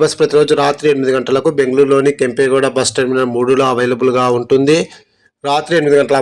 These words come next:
ముప్పై నిమిషాలకు బెంగళూరులోని కెంపేగౌడ బస్ టెర్మినల్ మూడు నుంచి అయితే బయలుదేరుతుంది. ఈ బస్ వయా యలహంక, చిక్బల్లాపూర్, పాలసముద్రం, పెనుకొండ,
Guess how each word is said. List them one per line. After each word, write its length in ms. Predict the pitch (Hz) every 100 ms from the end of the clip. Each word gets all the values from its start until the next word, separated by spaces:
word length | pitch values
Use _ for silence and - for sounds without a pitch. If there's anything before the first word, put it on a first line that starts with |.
| 127
ముప్పై 220 | - 135 127
నిమిషాలకు 400 | 123 139 143 156
బెంగళూరులోని 520 | 131 127 139 139 143 143
కెంపేగౌడ 460 | 131 117 131 131 127 127
బస్ 140 | 113 -
టెర్మినల్ 340 | 127 127 131 120
మూడు 140 | 127 123
నుంచి 160 | 117 120
అయితే 140 | 123 117
బయలుదేరుతుంది. 720 | 123 120 123 120 120 123 139 156 - _ _ _ _ _ _ _ 143
ఈ 20 | 147
బస్ 180 | 147 143
వయా 160 | 147 147 143
యలహంక, 400 | 131 123 131 131 143
చిక్బల్లాపూర్, 600 | - - 131 131 131 139 135 131
పాలసముద్రం, 600 | 123 123 127 127 127 143
పెనుకొండ, 480 | 135 117 123 123 123